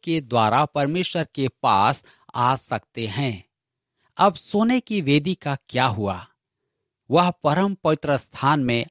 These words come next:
आ गई है। प्रायश्चित के दिन हारून सोने का धूप दान लेकर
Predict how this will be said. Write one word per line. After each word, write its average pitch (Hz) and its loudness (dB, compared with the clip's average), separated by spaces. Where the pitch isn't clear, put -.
आ 120 2
गई 101 -4
है। 90 -16
प्रायश्चित 196 0
के 143 0
दिन 120 -4
हारून 135 0
सोने 214 0
का 175 2
धूप 135 -2
दान 131 2
लेकर 107 -2